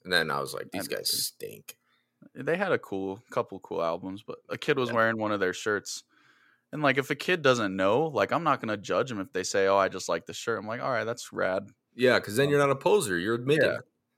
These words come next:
Speaker 2: Yeah, they, the girl was like, "Oh, I just like the shirt and because it says Ginger on it, 'cause that's one of their song titles."
Speaker 1: Yeah.
Speaker 2: And I was like, "Oh, that's funny. I like it. I respect it." She thrifted it.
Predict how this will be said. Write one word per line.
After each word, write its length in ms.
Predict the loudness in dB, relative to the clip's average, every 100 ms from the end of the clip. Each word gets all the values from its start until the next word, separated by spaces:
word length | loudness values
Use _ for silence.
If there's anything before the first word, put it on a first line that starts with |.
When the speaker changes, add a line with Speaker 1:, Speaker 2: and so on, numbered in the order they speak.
| -12
Speaker 2:
Yeah, 200 | -8 -6
they, 180 | -2 -2 -4
the 240 | -6 -2
girl 260 | 4 4 4
was 140 | 4
like, 160 | 2 2
"Oh, 140 | 4
I 120 | 4 4
just 200 | 2 2
like 180 | 0
the 80 | -2
shirt 320 | -2 2 2 0
and 120 | -4
because 260 | -2 -2 -4
it 140 | -6
says 320 | -2 -2 -4
Ginger 540 | -10 -6 -6 -6 -4 -4
on 200 | -4 -8
it, 120 | -8
'cause 80 | -6
that's 200 | -6 -6
one 120 | -10
of 60 | -6
their 120 | -6
song 320 | -6 -8 -10
titles." 460 | -6 -4 -4 -6 -12 _ _ -12
Speaker 1:
Yeah. 300 | -6 -6 -6 _ _ -8
Speaker 2:
And 60 | -2
I 20 |
was 80 | 2
like, 120 | 4
"Oh, 160 | 6 8
that's 180 | 6 2
funny. 280 | -2 0 2
I 80 | 2
like 260 | 0 0
it. 60 | -2
I 60 | -2
respect 500 | -2 -2 -4 -6 -14
it." 120 | -18
She 220 | -8 -6
thrifted 480 | -4 -4 -6 -8 -12
it. 140 | -12